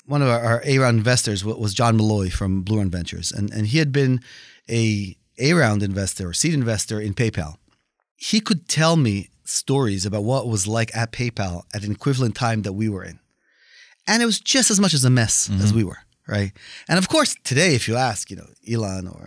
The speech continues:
Speaker 1: or, or anyone or Peter Thiel, whatever, about, about, uh, PayPal, it was all this beautiful plan and strategic and everyone, everyone was very smart. Right. But the reality is it was a mess and the founders fought with each other and the turmoil and everything else and everything,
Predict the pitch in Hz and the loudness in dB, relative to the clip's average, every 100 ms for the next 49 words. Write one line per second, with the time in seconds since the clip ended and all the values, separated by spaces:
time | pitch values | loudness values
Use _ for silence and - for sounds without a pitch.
0 | 95 85 82 82 95 117 120 110 101 - | -16 -16 -16 -16 -12 -4 -4 -4 -6 -8
1 | 117 131 120 110 131 120 110 113 110 104 | -8 -4 -4 -2 -2 -2 0 -2 -2 -2
2 | 113 107 110 110 110 190 220 147 120 113 | -2 -2 -4 -6 -2 0 2 2 2 0
3 | - - 131 127 139 107 - 139 120 98 | -8 -8 -2 0 0 -4 -4 -2 -2 -4
4 | 82 165 151 135 107 87 - - 151 127 | -6 -4 -2 -4 -8 -12 -14 -12 -8 -6
5 | 107 101 131 131 120 143 147 117 117 110 | -6 -2 0 0 0 0 0 2 2 0
6 | 104 92 110 - - - - _ 151 170 | -2 -4 -6 -8 -16 -18 -20 _ -8 -4
7 | 135 131 175 262 240 226 247 - 302 294 | 0 2 4 2 2 2 0 0 0 2
8 | 311 302 202 - - - - 180 208 220 | 4 4 4 0 -4 -10 -4 -2 0 0
9 | 214 190 - 175 156 165 160 143 143 143 | 0 -2 -2 -4 -2 -2 2 2 2 2
10 | 143 156 170 165 170 156 147 147 175 180 | 2 0 -4 -4 -2 0 2 4 2 2
11 | 160 160 170 160 156 156 160 156 147 147 | 0 0 2 2 2 2 -2 -2 -4 -6